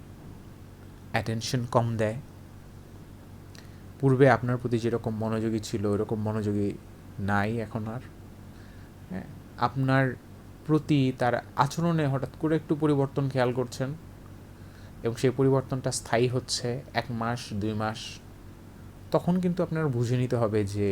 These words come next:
আহ, এই সমস্যাটা শুরু হয়ে গেছে। আমার কথাটা বুঝতে পারছেন? তাহলে এখন দেখেন, এই সমস্যা এটা অত্যন্ত প্রকট, বিশেষ করে এখন এই যে Facebook, আপনারা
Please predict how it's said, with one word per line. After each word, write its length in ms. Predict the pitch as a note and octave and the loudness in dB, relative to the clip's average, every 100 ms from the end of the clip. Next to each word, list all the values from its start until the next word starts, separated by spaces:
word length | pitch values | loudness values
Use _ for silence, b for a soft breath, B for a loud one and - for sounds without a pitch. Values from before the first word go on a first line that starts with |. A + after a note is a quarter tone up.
| F#2 | 0
আহ, 920 | E2+ - - - - - - - - | -4 -12 -16 -16 -16 -16 -14 -12 -8
এই 60 | A2 - | -6 -4
সমস্যাটা 380 | G#2 G#2 G#2 | -4 -4 -6
শুরু 220 | G2+ A2 A2 | -4 -2 2
হয়ে 220 | G2 F#2 | 2 2
গেছে। 300 | E2+ E2 - - - - - - - - - - - - - - - - - - - - | 2 -2 -6 -12 -14 -18 -18 -18 -18 -18 -16 -18 -18 -18 -18 -18 -18 -18 -18 -18 -14 -8
আমার 140 | A2 | -2
কথাটা 200 | A#2 B2 | 2 4
বুঝতে 220 | B2+ B2+ C#3+ | 2 2 -2
পারছেন? 320 | C#3 - G#2+ - - B B B B | -2 -4 -8 -10 -16 B B B B
তাহলে 180 | - - | -6 -4
এখন 140 | - D3 | -2 0
দেখেন, 280 | D#3 E3 E3 D#3 - - - - - - - - - - - - - - B B B - - | 2 2 0 -2 -12 -18 -18 -18 -18 -18 -18 -18 -18 -18 -18 -18 -18 -18 B B B -14 4
এই 180 | D#3+ G3 - | 6 6 4
সমস্যা 540 | D#3+ D#3+ - - E3+ A#2 G2 - - - - - - | 2 2 -2 0 2 4 2 -4 -16 -18 -18 -18 -8
এটা 140 | C#3+ D#3+ | -2 -2
অত্যন্ত 300 | D3 - E3+ E3+ - | -2 -2 -2 -2 4
প্রকট, 320 | G3 F#3+ A2 F2 G#2 | 4 6 4 2 -2
বিশেষ 240 | A#2+ D#3 C#3+ - | 0 0 0 0
করে 160 | D#3+ F3+ D3 | 2 2 2
এখন 140 | C#3+ | 0
এই 100 | B2 | 0
যে 100 | B2 B2 | 0 2
Facebook, 640 | B2 A2 A2+ A2+ B2+ C3 C3 - B B B B - G#2 | 2 2 0 2 6 6 2 -10 B B B B -6 -4
আপনারা 220 | - A#2 | -2 -2